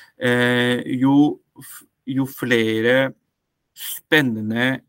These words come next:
viktige problemstillinger vil dukke opp. Kanskje forskningsspørsmål vil bli utviklet. Ehm, eh, man vil ha flere med minoritetsbakgrunn i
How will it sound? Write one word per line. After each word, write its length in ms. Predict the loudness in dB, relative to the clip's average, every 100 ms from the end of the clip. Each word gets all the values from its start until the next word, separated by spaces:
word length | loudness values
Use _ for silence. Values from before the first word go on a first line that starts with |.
| _
viktige 760 | 0 0 0 _ -12 -4 -4
problemstillinger 800 | -4 -8 -2 -2 -4 -10 -8 -4
vil 100 | -2
dukke 280 | -2 0 2
opp. 180 | 2 0 _ _ -20 -20 -20 _ _ -8
Kanskje 540 | -2 0 0 0 0 -2
forskningsspørsmål 960 | 0 -2 -2 -8 -8 -8 -4 0 0 0
vil 140 | 0 0
bli 160 | 2 2
utviklet. 600 | 0 -2 -2 0 -2 -8 _ -20 -20 _ _ -8
Ehm, 1000 | 0 2 4 4 2 0 -2 -2 -4 -6 -14 _ -6
eh, 360 | -4 -2 -2
man 260 | 0 2 4
vil 100 | 2
ha 100 | 0
flere 760 | -6 -6 -2 -2 -2 2 2 2 -4 -20 -20 -4
med 160 | 2 4
minoritetsbakgrunn 1000 | 6 4 2 -2 -4 0 0 2 0 0
i 220 | -2 -2